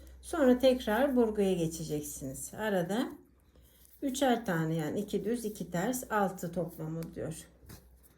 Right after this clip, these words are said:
Arka yüzde de aynı. Bakın.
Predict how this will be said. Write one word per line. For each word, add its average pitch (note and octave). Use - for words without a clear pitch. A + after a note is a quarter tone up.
Arka F#4
yüzde C#4+
de C4+
aynı. B3
Bakın. G#3+